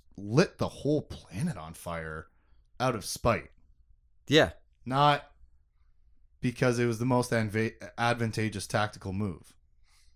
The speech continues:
Speaker 2: Yeah, he's, he's not
Speaker 1: Because
Speaker 2: thinking.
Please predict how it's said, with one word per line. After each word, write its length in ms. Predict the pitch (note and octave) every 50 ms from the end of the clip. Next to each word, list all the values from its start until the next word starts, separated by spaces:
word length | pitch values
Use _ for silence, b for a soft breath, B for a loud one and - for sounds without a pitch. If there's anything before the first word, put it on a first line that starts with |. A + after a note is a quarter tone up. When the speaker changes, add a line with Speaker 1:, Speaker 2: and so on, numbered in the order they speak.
| _ _ _ - _ _ -
Speaker 2:
Yeah, 280 | G#2+ G#2+ G2+ F#2 F#2
he's, 520 | F2+ G2 G#2+ A2 A2+ G#2 F#2 - - - G2 - -
he's 200 | - A#2+ A2 G2+
not 60 | C#3+ B2+
Speaker 1:
Because 240 | B2 A#2+ A2 -
Speaker 2:
thinking. 440 | - - C3+ C#3 C3+ G2 D2+ C2+ C#2